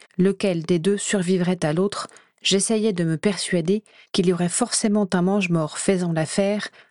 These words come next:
à proximité, sans le dire à aucun d'eux, j'ajoutais Drago, Lucius, Malfoy à ma liste. Au cours de nos discussions, je pus constater qu'Hermione assumait mal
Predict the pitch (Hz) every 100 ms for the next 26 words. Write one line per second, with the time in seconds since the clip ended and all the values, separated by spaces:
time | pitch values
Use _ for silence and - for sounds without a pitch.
0 | - 180 - 190 - 185 175 165 - 147
1 | - _ _ _ _ _ - 170 185 185
2 | 196 180 147 165 170 175 160 156 - _
3 | _ _ - 170 175 170 165 156 156 _
4 | - 165 190 170 170 156 - - 165 165
5 | - 151 - - 165 156 - 170 175 180
6 | 190 165 160 147 139 - - - _ _
7 | _ _ _ _ _ _ - 185 - 269
8 | 214 180 175 165 165 - 180 - 226 247
9 | _ _ _ - 208 196 254 - 220 -
10 | 202 233 - 202 202 220 233 233 - 185
11 | - 185 185 196 214 220